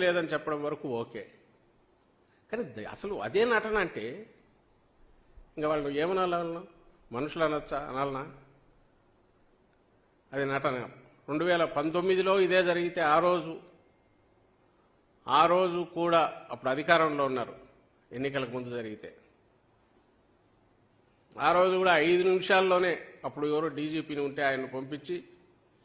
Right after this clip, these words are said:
ఇది ఆయన అభిమానులే చేయించారని ముందే కంక్లూజన్కి వచ్చి ప్రెస్ కాన్ఫరెన్స్ పెట్టి మాట్లాడించారు, చేతులు దులుపుకొని.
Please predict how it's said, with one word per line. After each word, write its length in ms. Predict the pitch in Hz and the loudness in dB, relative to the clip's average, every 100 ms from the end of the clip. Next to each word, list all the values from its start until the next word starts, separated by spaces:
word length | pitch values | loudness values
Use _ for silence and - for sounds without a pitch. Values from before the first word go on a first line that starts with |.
| _ _ | _ _
ఇది 160 | 139 147 | 0 4
ఆయన 260 | 139 139 131 | 6 6 2
అభిమానులే 500 | 131 160 170 170 165 147 | 0 4 6 6 4 4
చేయించారని 460 | 147 139 143 147 156 | 0 -2 -2 -2 0
ముందే 160 | 135 139 | -2 -2
కంక్లూజన్కి 560 | 135 127 143 143 127 120 | 0 -2 -4 -6 -6 -8
వచ్చి 140 | 151 143 - | -10 -14 -12
ప్రెస్ 180 | 117 - | -10 -6
కాన్ఫరెన్స్ 340 | 123 113 110 117 | -8 -8 -10 -10
పెట్టి 160 | 113 117 | -12 -12
మాట్లాడించారు, 600 | 104 101 90 - - - _ _ _ _ _ _ _ _ _ _ _ _ _ _ _ _ _ _ _ _ _ - | -12 -12 -14 -16 -20 -20 _ _ _ _ _ _ _ _ _ _ _ _ _ _ _ _ _ _ _ _ _ -4
చేతులు 340 | 151 151 131 | -2 -2 -4
దులుపుకొని. 440 | 123 117 - 101 | -6 -10 -12 -14